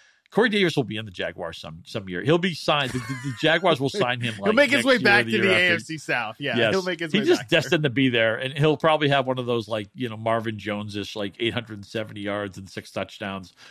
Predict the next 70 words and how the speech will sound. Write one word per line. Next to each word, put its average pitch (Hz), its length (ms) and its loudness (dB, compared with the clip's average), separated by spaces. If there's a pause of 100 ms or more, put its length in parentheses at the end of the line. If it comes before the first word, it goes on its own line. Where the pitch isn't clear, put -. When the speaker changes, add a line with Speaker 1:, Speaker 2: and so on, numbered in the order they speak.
Speaker 1:
We're 135 120 -2
like, 156 140 0
"Hey, 135 260 2
you - 180 -2
know, 160 140 -4
you're 160 180 -6
getting 165 200 -10
something - 200 -14
out 190 80 -6
of - 80 -6
Corey 160 220 0
Davis." 139 340 -2
Then 113 140 -8
the 110 40 -12
week 107 200 -8
you - 40 -10
play 113 220 -8
him, 107 60 -10
he'll 104 100 -8
have 101 100 -8
fifteen 104 380 -12
yards. - 380 -16
But, - 240 -8 (560)
uh, 101 120 -4
what's 185 300 2
our 220 100 4
take 285 260 -2
on 196 100 2
Za-, 160 160 -8
what's 170 240 0
your 247 100 -4
temperature? 185 420 -2
Take 170 220 0
the 190 80 -8
temperature 170 380 -2
on 139 100 -4
Zach 117 240 -4
Wilson, 90 320 -10
'cause - 80 -18
I 127 80 0
think 147 140 -2
he's 151 160 -2
the - 100 -8
key 135 360 -6
to 117 80 -6
figuring 110 360 -10
out 101 120 -10
this 101 160 -14
offense. - 600 -12
Speaker 2:
Yeah, 175 240 2
I'm 196 120 4
with 180 220 4
you 160 140 2
in 143 120 0
that 139 120 0
I 139 100 2
think 135 300 -6
that 120 240 -4
by 131 140 0
the 127 120 -2
end 139 140 -4
of 131 100 -4
the 123 60 -6
year, 127 160 -4
we'll 120 140 -4
have 120 160 -4
a 113 40 -6
really 113 280 -6
strong 104 340 -10
sense. - 480 -14